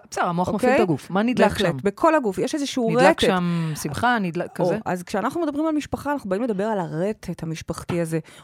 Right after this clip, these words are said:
Speaker 2: אומרים שמשפחה לא בוחרים, אבל לתפיסתנו משפחה כן בוחרים. בכמה רבדים אני רוצה להרחיב על זה. דבר ראשון, עוד לפני שאנחנו נולדים, אנחנו מאמינים שאנחנו בוחרים את הפרטנרים המשמעותיים שלנו לדרך, את המשפחה שלנו. האנשים שאנחנו,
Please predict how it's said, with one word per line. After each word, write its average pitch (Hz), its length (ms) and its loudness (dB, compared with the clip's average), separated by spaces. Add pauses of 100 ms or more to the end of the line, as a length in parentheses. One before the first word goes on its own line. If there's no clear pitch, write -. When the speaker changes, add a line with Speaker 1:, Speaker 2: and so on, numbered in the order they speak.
(120)
Speaker 2:
אומרים 214 240 -2
שמשפחה 220 540 -2
לא 202 80 2
בוחרים, 170 580 -6
אבל 185 160 -6
לתפיסתנו 262 540 -2
משפחה 294 360 -2 (140)
כן 320 340 2 (140)
בוחרים. 185 600 -2 (540)
בכמה 302 360 4
רבדים 190 320 2
אני 175 80 -2
רוצה 170 220 -2
להרחיב 160 360 -4
על 151 60 -2
זה. 156 100 -8
דבר 233 200 0
ראשון, 311 320 0 (460)
עוד 190 140 -2
לפני 196 300 -4
שאנחנו 180 420 -6
נולדים, 170 420 -4 (140)
אנחנו 185 260 -8
מאמינים 175 380 -4
שאנחנו 202 300 -10
בוחרים 196 420 -8 (100)
את - 60 -8
הפרטנרים 240 600 -4 (420)
המשמעותיים 214 640 -2
שלנו 254 220 -2
לדרך, 254 320 -2
את - 60 -6
המשפחה 208 360 -4
שלנו. 220 320 -2 (480)
האנשים 214 500 2
שאנחנו, 240 540 2